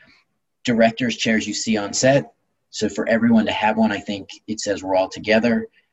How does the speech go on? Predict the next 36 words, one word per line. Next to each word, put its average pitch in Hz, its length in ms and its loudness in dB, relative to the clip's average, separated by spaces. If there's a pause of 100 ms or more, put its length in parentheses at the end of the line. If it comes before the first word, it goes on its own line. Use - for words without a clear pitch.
(280)
And 113 160 4
then 123 140 4
a 113 60 0
beach 135 320 0
cruiser 117 360 0
where 110 140 0
you 110 80 2
guys 110 240 2
actually 113 380 -2
went 110 180 0
out 110 240 -2
and 98 140 -14
rode 104 240 -4
bikes 107 280 0
together 107 440 -2
as, 98 200 -4
like, 104 220 -2 (460)
this 175 160 -6
is 220 100 -4
something 208 180 0
we're 170 120 2
gonna 147 180 2
do 113 440 2
and 104 100 -4
something 113 400 -2
fun, 113 340 0
and 110 180 -2
we're, 113 540 0
we're 117 300 -6
active 120 380 -6
together. 92 380 -8
I 92 100 -8
think - 180 -12
it's - 100 -18
a 87 60 -18
beautiful 101 360 -14